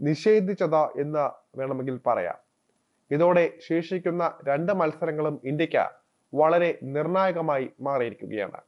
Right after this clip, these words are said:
രണ്ടാം മത്സരത്തിന് ശക്തമായ മഴ ഭീഷണിയും നിലനിൽക്കുന്നുണ്ട്.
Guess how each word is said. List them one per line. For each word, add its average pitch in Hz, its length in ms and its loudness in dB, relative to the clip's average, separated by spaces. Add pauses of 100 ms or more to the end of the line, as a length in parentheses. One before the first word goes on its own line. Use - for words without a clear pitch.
(640)
രണ്ടാം 233 300 6
മത്സരത്തിന് 202 640 0
ശക്തമായ 202 680 2
മഴ 160 260 4
ഭീഷണിയും 147 640 -4 (100)
നിലനിൽക്കുന്നുണ്ട്. 117 680 -2